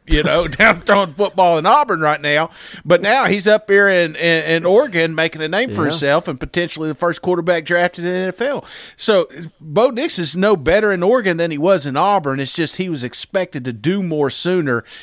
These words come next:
Speaker 1: and didn't
Speaker 2: Right.
Speaker 1: get that opportunity to develop, especially with a coach that could develop him. So, um,
Speaker 2: Mm-hmm.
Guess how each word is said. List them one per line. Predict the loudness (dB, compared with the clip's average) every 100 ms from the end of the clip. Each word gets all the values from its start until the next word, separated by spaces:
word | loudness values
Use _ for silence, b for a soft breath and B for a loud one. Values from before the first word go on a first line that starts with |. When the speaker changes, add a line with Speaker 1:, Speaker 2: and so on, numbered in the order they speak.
| B -6
Speaker 1:
and | -2
didn't | 0 0
Speaker 2:
Right. | 0
Speaker 1:
get | -2 0
that | 2
opportunity | 2 0 -2 -4 -2
to | -2
develop, | -4 2 4 4 0 -6 B
especially | -10 -2 0 0 0 -2
with | 0
a | -4
coach | -2 0 0 -4
that | -4 -4
could | -4 -6
develop | -8 -2 -2 -2 -6
him. | -6 -6
So, | -6 0 2 2 0 B B B
um, | 0 4 4
Speaker 2:
Mm-hmm. | 2 0